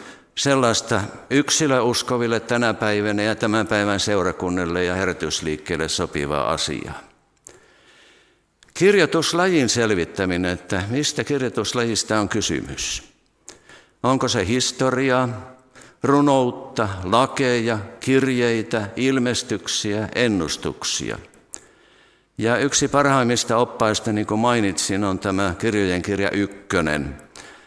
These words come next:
avaimia Raamatun tulkintaan. Matti Kankaanniemi ja Ison kirjan opiskelijat sen käänsivät, ja se ilmestyi kaksituhatta neljätoista. Ja,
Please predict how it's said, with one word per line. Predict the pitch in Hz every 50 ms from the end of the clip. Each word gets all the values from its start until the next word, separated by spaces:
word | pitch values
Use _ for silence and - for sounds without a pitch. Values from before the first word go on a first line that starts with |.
| _ _ -
avaimia | 107 104 110 107 104 101 90 87 90 92 92
Raamatun | 92 98 95 90 85 - 90 82 80
tulkintaan. | - 90 85 80 78 78 - 82 78 73 67 - - 87 82 76 65 - - - - - - - _ - - - - - _ _ _ _ _ _ _ _ _
Matti | 107 104 98 - 104 95
Kankaanniemi | 101 117 113 110 104 - 104 98 98 95 98 98 92 95 95 90
ja | 87 87 92
Ison | 76 92 90 - 98 87
kirjan | 80 - 90 82 90 90 90
opiskelijat | 85 82 - 85 76 - - 85 76 71 67 76 -
sen | - - 80 76 -
käänsivät, | - 82 76 76 78 73 - 80 76 73 71 67 - -
ja | 76
se | 69 - 87 71
ilmestyi | 71 76 69 71 73 - - - 78 73 71
kaksituhatta | - 80 73 - - - 76 73 76 - - 98 87
neljätoista. | 85 87 78 71 67 69 - - 87 76 69 52 73 73 - - - 73 69
Ja, | 65 67 -